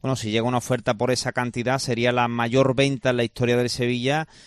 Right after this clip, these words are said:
y bueno, tendría que acometer en el mercado, mm, dos fichajes, creo, atrás en la defensa, serían dos refuerzos en, en la zaga, e intentar suplir a, a Koundé, que ha crecido una barbaridad, que ayer volvió a hacer un partido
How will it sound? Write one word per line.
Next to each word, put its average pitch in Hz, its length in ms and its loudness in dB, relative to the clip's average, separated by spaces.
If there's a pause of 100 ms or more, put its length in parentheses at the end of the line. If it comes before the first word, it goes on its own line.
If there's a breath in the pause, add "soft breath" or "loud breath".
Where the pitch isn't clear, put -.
(180 loud breath)
y 113 60 0
bueno, 117 240 2
tendría 117 320 0
que 135 100 2
acometer 127 720 2
en 135 180 0
el 127 140 -2
mercado, 131 800 2
mm, 127 380 -8
dos 151 180 8
fichajes, 139 500 0
creo, 147 400 -2
atrás 127 400 0
en 127 80 -2
la 127 80 2
defensa, 127 460 -2
serían 123 440 -4
dos 143 160 6
refuerzos 135 600 2
en, 127 240 -2
en 131 120 -6
la 127 120 0
zaga, 143 400 -2 (520 loud breath)
e - 20 4
intentar 135 380 2
suplir 160 460 2
a, 135 280 2
a 131 140 2
Koundé, 127 440 0
que 147 100 2
ha 139 80 4
crecido 135 560 0
una 160 260 4
barbaridad, 139 600 4
que 143 100 0
ayer 135 260 2
volvió 147 320 2
a 139 40 2
hacer 135 200 0
un 139 140 0
partido 131 560 0